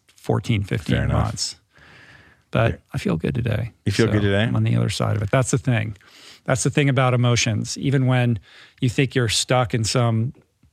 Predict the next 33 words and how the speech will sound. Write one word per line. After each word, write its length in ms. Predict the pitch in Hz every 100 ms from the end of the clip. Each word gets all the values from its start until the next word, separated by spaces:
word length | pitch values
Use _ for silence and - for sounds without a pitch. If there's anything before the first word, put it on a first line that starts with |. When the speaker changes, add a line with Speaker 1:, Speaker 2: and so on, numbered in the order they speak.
| _ _ _ _ _
Speaker 1:
cycle 580 | - - 139 135 131 117
that 160 | 117 -
you 120 | 117
can't 420 | - 123 120 -
escape 440 | 120 - 120 117 -
from, 380 | 113 110 110 104 _
they 120 | 123
tend 360 | 120 - 117 120
to 260 | - 117 -
always 440 | 113 113 113 113
change. 680 | - - 113 113 123 - - _ _ _ _
Speaker 2:
You 540 | - - _ _ - 85
just 80 |
gotta 160 | - 87
wait 180 | 85 85
for 140 | -
the 220 | 85 85 78
Speaker 1:
Feelings 400 | - 120 123 117
are 80 | 131
just 180 | 123 -
feelings, 520 | - 110 95 110 -
man. 300 | 101 104 107
Speaker 2:
<laughs> 0 |
Feelings 680 | - - - 92 92 98 107
are 60 |
feelings, 440 | 107 117 117 87 -
Speaker 1:
Yeah. 80 | 82
Speaker 2:
man. 200 | - 139
Well, 100 | 120
that's, 220 | 120 131
like, 260 | 160 135 - - - - -
this 200 | 107 -
weird 460 | 104 107 107 101